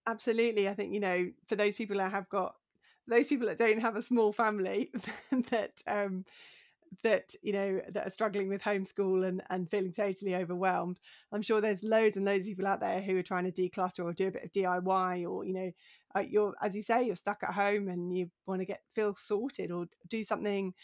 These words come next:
I don't know, that gives you that satisfaction of completion or, you know, sat-, satisfying task done. Um, so I can totally understand that. No, it sounds, it sounds great. And I think also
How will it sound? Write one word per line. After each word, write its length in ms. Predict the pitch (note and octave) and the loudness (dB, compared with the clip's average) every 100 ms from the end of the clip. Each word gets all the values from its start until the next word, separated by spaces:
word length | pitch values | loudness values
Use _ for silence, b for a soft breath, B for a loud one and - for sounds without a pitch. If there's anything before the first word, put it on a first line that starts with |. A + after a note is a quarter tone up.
| B B B B B B B _ D#4 | B B B B B B B _ -10
I 80 | G#3+ | -8
don't 160 | A#3 | -4
know, 120 | A#3+ | -2
that 140 | B3+ - | -2 -4
gives 160 | B3+ G3 | -6 -4
you 60 | |
that 180 | G3 F#3 | -4 -4
satisfaction 840 | - G#3 - - G#3+ - - G#3 | -4 -6 -6 -6 -4 -4 -6 -4
of 180 | G3 F3+ - - _ | -2 -4 -8 -20 _
completion 680 | - F#3 - G#3 A#3+ - F3+ | -18 -10 -2 -2 0 -2 -2
or, 160 | F3 F3 | -2 -4
you 140 | F3 F3 | -4 -6
know, 80 | F3 A#3 _ - | -8 -14 _ -20
sat-, 320 | - - - - - _ - | -6 -6 -6 -20 -20 _ -18
satisfying 760 | - G#3 - G3 G3+ G3 F#3+ F#3 | -6 -6 -6 -8 -2 -2 0 -4
task 480 | - G3+ F#3 - F3+ | -4 -2 -2 -4 -8
done. 480 | F3 F#3+ F#3+ - - - - - | -4 -4 -4 -8 -12 -16 -20 -10
Um, 340 | F3 F3 F3 | -8 -6 -8
so 120 | E3+ G3+ | -4 -4
I 60 | |
can 120 | G#3 G#3 | -2 -4
totally 400 | A#3+ A#3+ F#3+ F#3+ | -4 -2 -2 0
understand 500 | F#3 F3+ F3+ F3+ E3 | -2 -4 -4 -4 -4
that. 200 | - - | -6 -4
No, 80 | |
it 120 | G3 F3+ | -4 -2
sounds, 380 | G3+ G3+ - _ - | -4 -6 -12 _ -6
it 60 | |
sounds 200 | - A#3+ | 0 0
great. 200 | - A#3+ | 4 4
And 80 | A3 | 4
I 20 | A3 | 0
think 180 | C#4+ - | -2 -2
also 220 | D#4 | 0